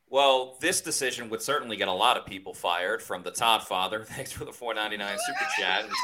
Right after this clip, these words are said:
says, "I'm going to make Matt Patricia, Matt Canada, or Arthur Smith an offer they can't refuse to be my <laughs> offensive coordinator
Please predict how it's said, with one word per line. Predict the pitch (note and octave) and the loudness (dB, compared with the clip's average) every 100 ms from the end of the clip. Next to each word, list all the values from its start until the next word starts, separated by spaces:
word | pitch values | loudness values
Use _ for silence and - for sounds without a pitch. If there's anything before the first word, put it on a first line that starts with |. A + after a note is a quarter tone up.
| G#2+ G#2+ | 2 2
says, | A2+ | 2
"I'm | C3+ - | 0 2
going | E3+ D#3 | 2 2
to | D3 | 4
make | D3 - | 4 4
Matt | C3 D#3+ | 4 4
Patricia, | E3+ - D3 - D3 | 0 0 0 2 -2
Matt | B2 C3 C#3 | 2 2 2
Canada, | C3+ C3 B2+ B2 B2 | 0 0 0 0 0
or | A2+ G#2+ | 0 0
Arthur | A2 B2 A#2 | 0 -2 -4
Smith | A2 G#2+ A2 A2 | -10 -6 -6 -4
an | G#2 - | -6 0
offer | G#2 A2 A2+ A2 | 2 4 2 0
they | G2+ - - | -2 -12 -4
can't | C3+ C3+ | -2 -2
refuse | - A#2 B2 B2 | -8 -10 -8 -8
to | - | -10
be | A2+ | -6
my | G2+ F#2 | -2 0
<laughs> | A2 | 0
offensive | A2+ - A2 G#2+ | -2 -4 -12 -12
coordinator | G#2 G#2+ G#2+ A2 G#2+ A2 | -6 -4 -4 -6 -4 -4